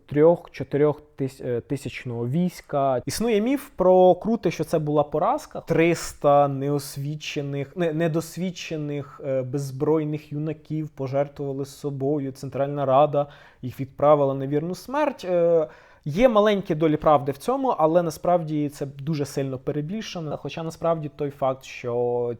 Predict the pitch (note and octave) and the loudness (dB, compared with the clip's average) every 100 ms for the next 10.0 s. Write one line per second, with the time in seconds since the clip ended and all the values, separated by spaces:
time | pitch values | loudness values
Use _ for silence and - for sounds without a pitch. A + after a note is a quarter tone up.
0 | - - C3 C3 B2 C3+ A#2+ A#2 A#2+ C3+ | -12 -6 -4 -4 -6 -10 -10 -6 -6 -6
1 | A#2+ - - - - B2 A#2 A2+ A2+ A#2 | -8 -14 -18 -14 -6 -4 -4 -6 -8 -12
2 | - - B2 G#2+ - _ B2 A2 C#3 E3 | -12 -10 -10 -10 -18 _ -10 -6 -2 2
3 | E3 G#3 D#3 A2+ C3+ C3 G#2+ A2+ C#3 A2 | 2 2 -2 0 0 0 -4 -8 -8 -8
4 | - _ _ G#2 G2+ G#2 - B2 B2+ B2 | -18 _ _ -14 -12 -12 -10 -8 -6 -6
5 | A#2 B2 A#2+ A2 G#2 G2+ - - - - | -6 0 0 0 -8 -12 -14 -20 -20 -12
6 | A#2 G#2+ B2+ A#2+ C3 B2+ - A2+ - E3 | -10 -6 -6 -6 -6 -6 -8 -12 -2 0
7 | B3 C#4+ - A#2 A2+ B2 D3+ D3 C3 B2 | 0 -4 -8 -6 -8 -4 -2 -2 -6 -8
8 | B2 A#2 A#2 A#2+ A#2 - A2+ - A2+ - | -8 -6 -6 -6 -6 -8 -12 -12 -14 -10
9 | A#2+ A#2 - A#2+ - G3+ C#4 A3+ - | -8 -8 -8 -10 -6 -2 -2 -2 -6